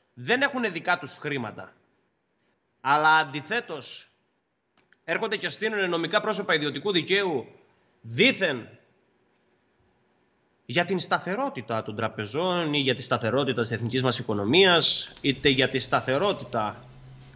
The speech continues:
ε, των περιουσιών μας, των ιδιωτικοποιήσεων και ούτω καθεξής, να βλέπουμε χωρίς δικά τους χρήματα, να μπαίνει, να λαμβάνουν χρήματα από τα δικά μας κεφάλαια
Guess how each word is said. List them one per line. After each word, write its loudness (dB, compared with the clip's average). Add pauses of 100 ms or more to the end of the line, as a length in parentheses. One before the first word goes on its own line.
(380)
ε, 4
των 0
περιουσιών 0
μας, 0
των 2
ιδιωτικοποιήσεων 2 (280)
και 0
ούτω 4
καθεξής, 0
να 2
βλέπουμε 0
χωρίς 0
δικά 0
τους -12
χρήματα, 0
να 0
μπαίνει, 0 (100)
να 2
λαμβάνουν 2
χρήματα -4
από -2
τα -2
δικά -2
μας -6
κεφάλαια -4